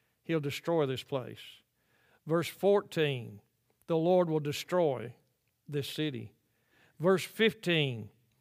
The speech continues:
uh, "You'll be consumed with, in the iniquity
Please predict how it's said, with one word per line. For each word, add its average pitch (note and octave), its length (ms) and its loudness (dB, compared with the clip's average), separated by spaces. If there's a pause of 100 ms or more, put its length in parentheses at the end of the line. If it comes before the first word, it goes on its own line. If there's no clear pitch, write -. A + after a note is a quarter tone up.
(480)
uh, D3+ 140 -4 (400)
"You'll E3+ 180 4
be F3+ 180 4
consumed E3 960 4
with, D#3+ 240 0
in E3 160 0
the D#3 120 2
iniquity D3 840 2